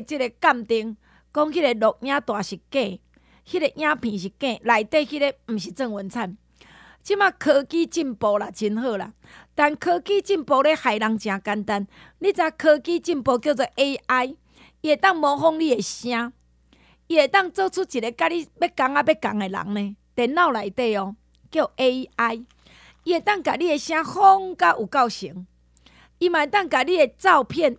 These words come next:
摕来仿甲有够像。就讲即个面可能是你啦，但身躯毋是你啦。那么第一载日啦，即个棒球罗志正，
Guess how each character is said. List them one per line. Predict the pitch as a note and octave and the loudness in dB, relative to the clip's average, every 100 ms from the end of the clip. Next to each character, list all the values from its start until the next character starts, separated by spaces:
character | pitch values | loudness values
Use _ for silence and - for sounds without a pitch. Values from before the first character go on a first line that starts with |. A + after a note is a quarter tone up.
| - | -6
摕 | B3 | -2
来 | A#3+ | 0
仿 | - - F#4+ F#4 F4+ | -2 6 8 8 2
甲 | F4+ D#4+ | 0 0
有 | F3+ | 0
够 | C4 G#3+ | -4 -4
像。 | F#3+ F#3 - F#3 _ _ _ _ _ _ | -4 -14 -18 -20 _ _ _ _ _ _
就 | B3+ | -4
讲 | B3 F#4+ | -2 -2
即 | G#4 | 2
个 | F4 C4+ | 6 6
面 | C#4+ D4 | 4 -4
可 | D4 F4 | 0 0
能 | D4 C4 | 0 -2
是 | G#3 | -6
你 | A3 C#4 G3+ | -6 -6 -6
啦， | G3+ - - _ | -8 -10 -20 _
但 | C#4 C4 | -2 0
身 | - E4+ D4 | 0 0 0
躯 | E4+ | 0
毋 | E4 G#3 | -2 -4
是 | F#3+ | -8
你 | G3+ A3+ - | -8 -10 -10
啦。 | F#3 - _ _ _ _ _ _ _ _ _ _ _ | -14 -16 _ _ _ _ _ _ _ _ _ _ _
那 | F4 G4+ | -4 0
么 | E4+ | 2
第 | D#4 C4+ | 2 2
一 | D#4+ | 2
载 | - B3+ G3 | 0 -2 -2
日 | G3+ G#3 | -4 -6
啦， | G3+ - _ | -6 -10 _
即 | - | -10
个 | C#4+ B3+ | -6 -4
棒 | - C4 C4+ | 0 0 0
球 | A3 G#3+ | -6 0
罗 | A#3 | 0
志 | C4+ D4+ B3+ | 0 -6 -2
正， | D4 A#3 | 0 0